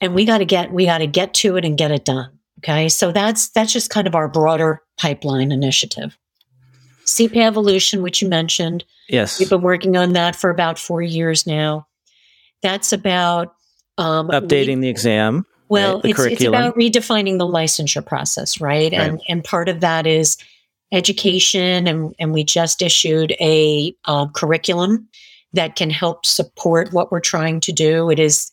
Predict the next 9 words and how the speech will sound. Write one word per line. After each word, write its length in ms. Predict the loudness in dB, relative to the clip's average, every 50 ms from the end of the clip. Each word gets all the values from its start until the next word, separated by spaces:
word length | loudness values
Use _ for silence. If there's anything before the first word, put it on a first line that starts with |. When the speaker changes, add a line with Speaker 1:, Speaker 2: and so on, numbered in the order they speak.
| _ _
Speaker 1:
it 140 | -4 0 0
is 240 | 2 2 0 -2 -4 _ _ _ _ -8
a 80 | -4
C 380 | -2 -2 -2 -2 -2 0 0 0
P 180 | 2 0 0 0
A 180 | 0 -2 -2 -2
evolution 880 | -2 -2 -2 -2 -4 -2 0 0 2 2 2 2 2 0 0 -2 -4 _ _ _ _ _ _ _ _ _ _ _ _ _
model 320 | 0 0 0 0 0 -4
curriculum. 720 | -4 -4 -2 -2 -2 -2 0 0 0 0 2 0 -2 -4